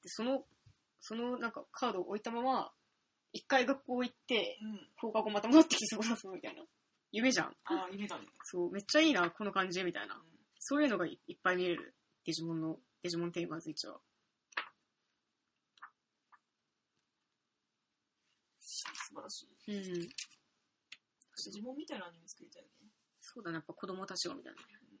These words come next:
Speaker 2: 子供のためにアニメ作りたい。
Speaker 1: うん。そんな感じかな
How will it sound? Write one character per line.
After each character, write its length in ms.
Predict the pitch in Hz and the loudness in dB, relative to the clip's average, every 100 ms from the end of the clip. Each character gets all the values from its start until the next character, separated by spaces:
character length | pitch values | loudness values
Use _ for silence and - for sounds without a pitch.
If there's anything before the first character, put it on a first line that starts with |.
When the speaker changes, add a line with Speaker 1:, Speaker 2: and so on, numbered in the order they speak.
| _ | _
Speaker 2:
子 80 | - | -20
供 60 | 156 | -20
の 60 | 170 | _
た 100 | - | -20
め 120 | 180 | -20
に 60 | 165 | -20
ア 180 | _ - | _ -18
ニ 60 | |
メ 60 | 226 | -8
作 180 | - - | -6 -6
り 100 | - | -12
た 100 | - | -14
い。 200 | - 190 | -12 -8
Speaker 1:
う 40 | 175 175 170 160 | -6 -4 -4 -6
ん。 60 | - _ _ _ _ _ _ _ _ _ _ _ _ _ _ _ _ _ _ _ _ _ _ _ _ _ _ _ _ _ _ _ _ _ | -10 _ _ _ _ _ _ _ _ _ _ _ _ _ _ _ _ _ _ _ _ _ _ _ _ _ _ _ _ _ _ _ _ _
そ 180 | - - | -20 -14
ん 60 | 180 | -12
な 80 | 196 | -8
感 200 | 202 202 | -6 -4
じ 280 | 202 208 - 906 906 _ _ _ _ | -4 -6 -6 -10 -12 _ _ _ _
か 140 | - | -14
な 80 | 226 | -10